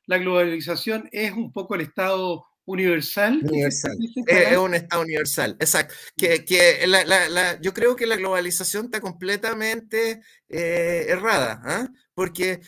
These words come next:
Speaker 2: eh, en realidad... Eh, el enfoque tiene que ser a nivel de cada civilización,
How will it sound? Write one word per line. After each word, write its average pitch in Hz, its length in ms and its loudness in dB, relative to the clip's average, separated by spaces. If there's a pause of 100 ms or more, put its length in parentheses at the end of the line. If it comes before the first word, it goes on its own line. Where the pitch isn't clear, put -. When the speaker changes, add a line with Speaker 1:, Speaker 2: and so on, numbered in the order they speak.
(140)
Speaker 2:
eh, 175 420 -2
en 175 120 -4
realidad... 185 640 0 (280)
Eh, 175 520 0
el 185 100 -2
enfoque 208 420 -6
tiene 202 280 -8
que 190 80 -8
ser 202 200 -4
a 208 40 -2
nivel 190 320 -6
de 185 120 -4
cada 202 240 0
civilización, 180 1000 -6